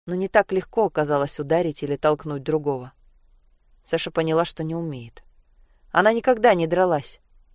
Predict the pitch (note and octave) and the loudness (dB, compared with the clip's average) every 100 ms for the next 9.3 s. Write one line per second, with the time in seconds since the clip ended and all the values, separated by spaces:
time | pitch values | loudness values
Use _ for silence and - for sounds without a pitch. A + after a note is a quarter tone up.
0 | - D#3+ F#3+ E3 D3+ F3 D#3 - C3 C3+ | -10 0 2 4 2 0 -6 -14 -14 -14
1 | - D3 D#3 D3 - _ _ _ - G3+ | -8 -4 -4 -6 -14 _ _ _ -8 -6
2 | G3 A#3+ A#3+ A#3 G3+ A3+ A3 F3+ F3 - | 4 4 4 4 4 4 2 -4 -6 -6
3 | G#3 G3+ E3+ E3+ D3 D#3 D3+ - C3+ C3 | -6 -6 -8 -8 -6 -6 -10 -14 -12 -10
4 | C#3 C#3+ _ _ _ _ _ _ G3 B3+ | -12 -16 _ _ _ _ _ _ 0 2
5 | B3+ - C#4 G3 D3 C#3 C3+ E3+ D#3 - | 0 2 2 2 0 -4 -4 -6 -6 -8
6 | D3+ D3 - F3 C#3+ C3 - - _ _ | -8 -6 -2 0 0 -4 -14 -20 _ _
7 | _ _ _ _ - D#3+ D#3+ - D3+ A#3+ | _ _ _ _ -2 -2 -2 -2 0 0
8 | F3+ D#3+ C#3 C#3+ E3+ F#3 F#3 E3 C3 B2+ | 2 0 0 0 2 2 0 -2 -4 -10
9 | B2+ - | -12 -14